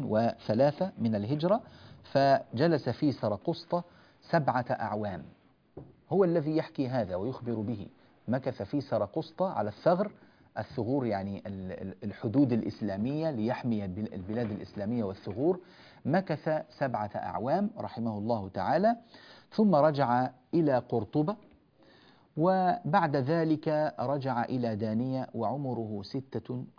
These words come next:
وأربعون سنة، واستوطنها رحمه الله تعالى حتى مات، يعني من سنة أربعمائة وسبعتاشر من الهجرة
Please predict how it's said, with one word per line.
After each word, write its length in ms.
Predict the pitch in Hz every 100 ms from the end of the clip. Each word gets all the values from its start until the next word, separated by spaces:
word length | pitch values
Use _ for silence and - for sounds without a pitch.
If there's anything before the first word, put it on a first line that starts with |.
| -
وأربعون 840 | 110 101 - 107 95 101 117 117 95
سنة، 440 | 147 165 165 214 - _ - - - - 120
واستوطنها 1120 | 139 147 - 135 - 135 127 156 147 120 110
رحمه 360 | 101 117 117 107
الله 320 | 104 107 90
تعالى 440 | 98 95 110 104
حتى 540 | - 104 - 101 98 - -
مات، 340 | 117 82 -
يعني 240 | 87 90 98
من 140 | 95
سنة 280 | - 120 110 -
أربعمائة 420 | 101 95 104 101
وسبعتاشر 720 | 98 - 101 101 151 139 127
من 160 | 123 120
الهجرة 400 | 120 147 151